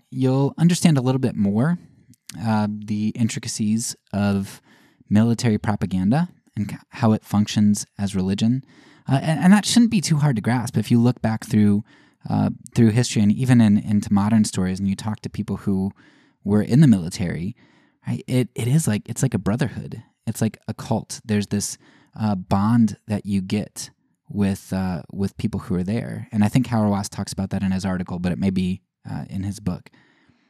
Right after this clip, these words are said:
But there's just something unique to it. Uh, it is a religion. And if you see it as a religion, and you understand how religions function, and you understand the power of religions, and you understand, uh, how it disseminates information and,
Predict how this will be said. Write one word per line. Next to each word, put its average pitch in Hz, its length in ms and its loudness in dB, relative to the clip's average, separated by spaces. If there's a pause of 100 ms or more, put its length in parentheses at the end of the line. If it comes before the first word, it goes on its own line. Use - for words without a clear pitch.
(120)
But 110 100 -4
there's 123 200 4
just 120 140 0
something 113 480 4 (100)
unique 101 520 0
to - 160 -12
it. - 240 -20 (540)
Uh, 92 160 -8
it 101 140 -6
is 107 140 0
a 101 60 -2
religion. 95 480 -4 (680)
And 101 80 -4
if 95 60 -6
you 113 180 6
see 226 260 6
it 175 80 6
as 120 120 2
a 107 40 0
religion, 92 500 -2 (280)
and 113 120 6
you 120 80 10
understand 123 380 6
how 113 120 2
religions 101 500 2
function, 92 460 2
and 98 100 -2
you 101 100 2
understand 107 340 0
the 92 40 -6
power 120 520 -2
of 95 100 -10
religions, 87 500 -8 (420)
and 101 60 -2
you 104 60 4
understand, 107 520 2 (360)
uh, 98 200 -6 (100)
how 107 240 0
it 104 120 -2 (160)
disseminates 107 640 2
information 98 840 2
and, 92 540 -6